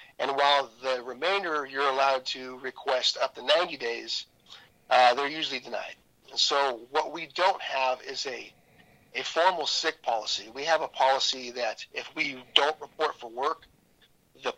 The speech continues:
points system that they go off is punitive. We are deducted. So if you have a, an illness, three or four or five days, almost immediately you're gonna be disciplined for not having,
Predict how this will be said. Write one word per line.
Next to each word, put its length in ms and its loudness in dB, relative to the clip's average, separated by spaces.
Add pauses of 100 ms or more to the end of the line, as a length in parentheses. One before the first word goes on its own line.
(160)
points 320 0
system 680 -2
that 180 -4
they 120 -4
go 120 0 (220)
off 300 2
is 160 -4
punitive. 540 -6 (260)
We 260 -6
are 340 -2 (500)
deducted. 520 0
So 340 4
if 300 -8 (100)
you 160 -6
have 400 4
a, 300 -2 (120)
an 160 -4
illness, 360 2
three 180 -4
or 60 -2
four 160 -4
or 60 0
five 300 -2
days, 420 -4 (500)
almost 320 2
immediately 560 -4
you're 140 -8
gonna 120 -10
be 100 -14
disciplined 640 -8
for 300 -12
not 320 -4
having, 420 -6